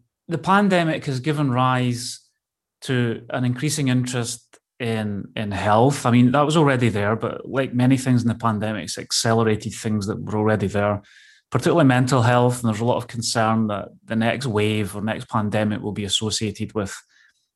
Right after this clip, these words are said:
with poor mental health. Um, so health tech i-, in terms of a sector is, is on fire. There's so much investment right now in that area. You'd like to think, right, that any, any fast growth startup in the mental health area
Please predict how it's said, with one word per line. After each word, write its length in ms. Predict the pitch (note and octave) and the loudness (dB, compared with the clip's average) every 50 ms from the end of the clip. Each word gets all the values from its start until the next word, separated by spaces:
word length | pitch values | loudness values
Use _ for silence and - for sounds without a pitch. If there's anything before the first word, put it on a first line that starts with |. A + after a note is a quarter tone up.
| _ _ _ | _ _ _
with 180 | - A2 - - | -10 -10 -8 -2
poor 140 | - - A2+ | 2 2 4
mental 380 | G#2+ G#2+ G#2+ G#2 F#2+ - G2 | 4 4 2 0 -2 -2 -4
health. 480 | F#2 F#2+ G#2+ G#2+ G#2+ G#2 G#2 - - - - _ | -2 0 2 2 2 0 0 -4 -12 -16 -8 _
Um, 440 | G#2+ G#2+ G#2+ G#2+ G#2 G#2 G2+ G2+ - _ | -2 0 0 0 0 -2 -6 -8 -12 _
so 140 | _ - D3+ | _ -2 -2
health 380 | A#2+ - C3 D3+ E3+ D#3 D#3 - | 0 2 2 2 2 2 -2 -2
tech 420 | - C3+ A2+ G#2 - - _ - - _ _ _ _ _ - | -2 0 0 0 -2 -6 _ -20 -20 _ _ _ _ _ -8
i-, 140 | A#2+ A#2 - | -8 -4 -2
in 120 | B2 A2+ | -4 -2
terms 260 | - B2+ B2+ C3 A#2+ | 0 4 4 4 4
of 120 | A#2 A2 G#2+ | 4 2 0
a 60 | G2+ | -2
sector 580 | - - - A2+ A2+ - A#2 - A2+ F#2+ F2+ - | -2 0 0 0 0 0 -4 -6 -6 -6 -6 -6
is, 100 | G2 G2 - - | -8 -10 -8 -8
is 160 | - - - | -8 -6 -2
on 240 | - G#2 A2+ A2+ A2+ | 0 2 4 4 2
fire. 480 | A2+ - A#2+ G#2+ G2+ G#2 G2 F#2 G#2+ - _ - - - _ _ _ _ | 2 2 2 2 4 2 0 -2 -4 -8 _ -20 -20 -20 _ _ _ _
There's 100 | - - | -10 -6
so 200 | - - - C3+ | -2 2 4 4
much 380 | C3 B2+ A#2 - - - - - | 6 6 4 2 0 -4 -4 -2
investment 720 | A#2 G2 G2 G2 G#2+ A2 G#2+ - - A2+ G#2+ G#2 - - | -2 -4 -2 0 0 0 0 -2 -2 -4 -4 -4 -6 -6
right 200 | G#2+ G#2 G2+ - | -6 -6 -6 -4
now 180 | G2+ G#2 G#2 | -4 -4 -4
in 260 | G2+ G2 - - G#2 | -4 -4 -6 -6 -6
that 200 | G#2 G#2 G2+ F#2+ F#2+ | -6 -4 -6 -6 -4
area. 440 | G2+ G#2+ A2 G#2+ G#2+ G2+ G2 F#2 F#2+ - _ _ _ - - _ _ _ _ _ _ _ _ - _ | -2 -2 0 0 0 0 -2 -4 -6 -10 _ _ _ -20 -20 _ _ _ _ _ _ _ _ -12 _
You'd 180 | E3 D#3 D#3+ E3+ | 0 2 4 4
like 180 | G3 G#3+ G#3 | 4 4 4
to 100 | - G#3 | 4 2
think, 360 | F#3 - - C#3 A#2 G2 - | 2 2 0 0 0 -2 -4
right, 340 | G#2+ G#2+ A2 A#2+ C3 B2+ - | -2 0 2 2 2 0 0
that 100 | - G#2 | -2 -2
any, 300 | F2+ C#3 C#3+ C#3+ C3 - | 0 2 2 2 0 -2
any 140 | D3 D3 C#3+ | -2 -4 -4
fast 520 | - - - - B2 B2 C3 C#3 B2 A#2 A2+ | -4 -6 -4 -2 0 2 2 2 0 -2 -4
growth 320 | A#2+ B2 B2 B2 B2 A2+ | -2 -2 0 0 0 -2
startup 680 | - - - - A#2+ A#2 A#2 - - - G#2 - - - _ | -4 -6 -6 -4 -4 -4 -4 -4 -4 -8 -10 -10 -12 -14 _
in 140 | - A#2 G#2+ | -10 -8 -4
the 60 | A2 | -2
mental 300 | A2 A2 A2+ A#2+ D#2 G#2 | 0 2 2 0 0 -2
health 400 | A2 F#2 G2+ A2+ A2 A2 G#2 - A2 | -4 -2 -2 0 0 0 -2 -6 -8
area 460 | A#2 G#2 A#2 A2+ A2+ G2+ F#2 F2 F#2 | -4 -2 0 0 0 -2 -2 -6 -10